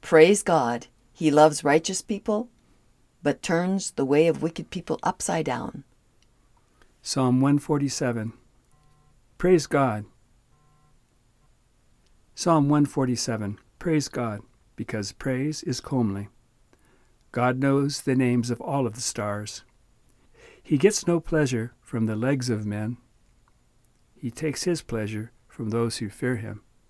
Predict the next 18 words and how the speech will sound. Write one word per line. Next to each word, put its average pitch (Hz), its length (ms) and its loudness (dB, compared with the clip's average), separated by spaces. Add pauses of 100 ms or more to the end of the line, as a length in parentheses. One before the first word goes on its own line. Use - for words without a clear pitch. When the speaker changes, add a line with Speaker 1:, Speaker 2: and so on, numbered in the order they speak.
(1400)
Speaker 1:
Hmm. 392 240 4 (1300)
That's 214 180 -10
kind 254 200 -2
of 233 80 -2
weird. 214 380 -4 (160)
Speaker 2:
Yeah, 196 240 0 (140)
and 185 220 0
I, 208 200 -2
I 180 40 -2
kinda 185 300 0
checked - 340 -4
on 120 160 0
that 120 200 -2
to 131 100 -6
make 131 180 0
sure 139 240 0
that 127 200 -2
it's, 139 360 -8